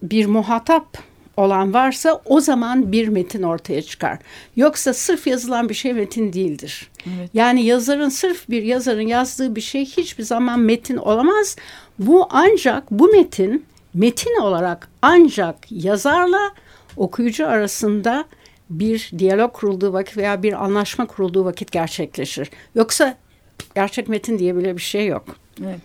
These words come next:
Speaker 2: Ee, bir de, e, sizin kitabınızın,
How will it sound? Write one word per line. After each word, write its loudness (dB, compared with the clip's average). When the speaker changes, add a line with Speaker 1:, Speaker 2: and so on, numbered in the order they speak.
Speaker 2:
Ee, -4
bir -16
de, -6
e, -6
sizin -4
kitabınızın, -6